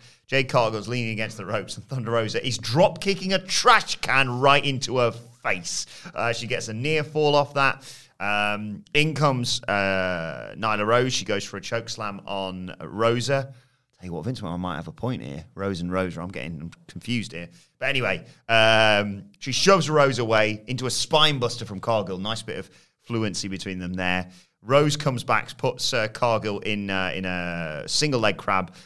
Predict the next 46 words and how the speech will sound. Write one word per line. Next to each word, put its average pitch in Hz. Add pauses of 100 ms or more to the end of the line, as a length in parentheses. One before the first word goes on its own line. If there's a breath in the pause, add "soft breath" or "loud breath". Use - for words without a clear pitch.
but -
Thunder 113
Rosa 101 (220)
runs 123
up 87
to -
the 80
ropes, 90
drop 117
kicks -
off 87
them, 90 (340 loud breath)
uh, 85
to 82
get 82
a -
near 95
fall 90 (240 loud breath)
on 104
Nyla 92
Rose. 90 (840)
At -
this 131
point, 135
Rosa 135
and 120
Rose 139
are 110
fighting 110
on 101
the 101
apron. 117 (200 loud breath)
There's 98
been 95
a 98
table 123
set -
up 87
during 98
the 92
ad 95
break, 101 (360 loud breath)
and 98
it 107
looks 151
like 135